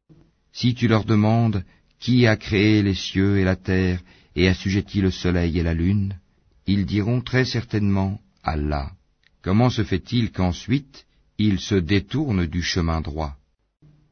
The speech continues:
Allah dispense largement ou restreint ses dons à qui il veut parmi ses serviteurs. Certes, Allah est omniscient.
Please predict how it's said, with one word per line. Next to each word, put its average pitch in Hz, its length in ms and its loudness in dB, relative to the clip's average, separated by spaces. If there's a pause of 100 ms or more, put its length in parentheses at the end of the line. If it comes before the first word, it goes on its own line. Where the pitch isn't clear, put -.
(240)
Allah 104 460 4
dispense 104 640 0
largement 104 680 2 (340)
ou 92 120 2
restreint 107 540 0
ses 98 200 -2
dons 98 360 0
à 95 140 0
qui 151 320 -4
il 127 120 0
veut 110 240 2
parmi 92 340 0
ses 90 140 -6
serviteurs. 82 680 -4 (380)
Certes, - 460 -4 (280)
Allah 85 460 2
est 82 160 -4
omniscient. 90 680 -2